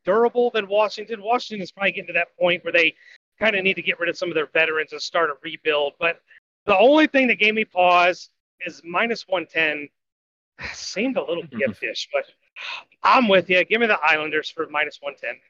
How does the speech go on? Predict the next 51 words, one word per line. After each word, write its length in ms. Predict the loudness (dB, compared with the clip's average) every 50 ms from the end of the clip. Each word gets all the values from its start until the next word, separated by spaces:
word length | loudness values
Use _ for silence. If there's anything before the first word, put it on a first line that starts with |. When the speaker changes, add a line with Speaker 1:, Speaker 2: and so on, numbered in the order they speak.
| _ _ _ _ _ _
Speaker 2:
Minus 300 | -4 -2 -2 -2 0 0
one 120 | 0 2
oh 100 | 2 2
eight. 220 | 2 0 -2 -6 -10 _ _ _ _ _ _ -20 -20 -20 _ _ _ _ _ _ _ _ _ _ _ -16
Speaker 1:
Oh, 180 | -14 -14 -14 -16 _ _ _ _ _ -2
yay. 180 | -2 0 0 -2 -4 -6 -10 -8 -4
Even 200 | -4 -2 -2 0
more 120 | 0 0 0
trappish. 460 | 2 2 0 0 0 -4 -8 -8 -8 -6
Speaker 2:
<laughs> 580 | -2 0 0 2 2 2 2 0 -2 -2 -2
All 800 | -2 -2 -2 -2 -4 -4 -4 -6 -12 -14 -14 -14 -10 -8 -6 -2 2
right, 200 | 4 4 4 6
last 240 | 4 4 4 2
one 100 | 2 0
up, 140 | 0 0 2
and 80 | 0 0
I 60 | 0
do 180 | 0 0 -2 -2
believe 260 | -2 0 -2 0 0
we'll 100 | -2 -2
probably 220 | 0 2 2 2 2
have 100 | 2 0
a 40 |
little 160 | 0 -2 -2 -2
bit 100 | -4 -4
more 120 | -4 -6
disagreement 460 | -6 -6 -8 -8 -8 -8 -8 -8 -8
here. 200 | -6 -4 -2 -2
We 60 | -2
get 120 | -4 -4 -6
the 60 | -4
Wild 360 | -2 0 0 2 0 0 -2
and 80 | -4 -4
the 80 | -4
Avalanche, 560 | -2 -2 -2 -4 -4 -4 -4 -6 -6 -6 -2 -2
uh, 220 | 0 0 0 -2
Mi-, 160 | -4 -6 -8 -8
Minnesota 440 | -8 -8 -8 -8 -4 -4 -2 -2 -2 -2
on 160 | -4 -4 -6
the 100 | -6 -4
road 260 | -4 -4 -4 -4 -4
with 100 | -4 -4
a, 340 | -4 -4 -4 -4 -6 -6 -6 -6
a 120 | -6 -6
pretty 300 | -4 -2 -2 0 0 2
healthy 220 | 2 0 0 -2
plus 260 | -2 -2 0 0 0 0
line, 260 | -2 -2 -2 -2 -2
Avalanche 400 | -4 -4 -2 -4 -4 -6 -6 -4
at 180 | -4 -4 -4 -2
home. 340 | -4 -4 -4 -4 -4 -6